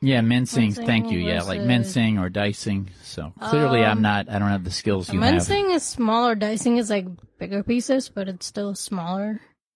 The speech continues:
Speaker 2: Um, when I first started the training, it took me five minutes to mince a garlic.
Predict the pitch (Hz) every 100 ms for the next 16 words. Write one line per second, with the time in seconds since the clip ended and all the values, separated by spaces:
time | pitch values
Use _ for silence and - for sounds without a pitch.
0 | _ _ _ _ _ _ _ _ _ 277
1 | 226 233 226 202 196 233 277 269 254 262
2 | 262 - - 269 277 285 285 240 285 -
3 | 269 254 247 254 247 247 - _ _ _
4 | _ _ - 226 254 262 262 - 214 220
5 | 220 254 254 - 233 214 214 208 208 190
6 | 196 202 226 240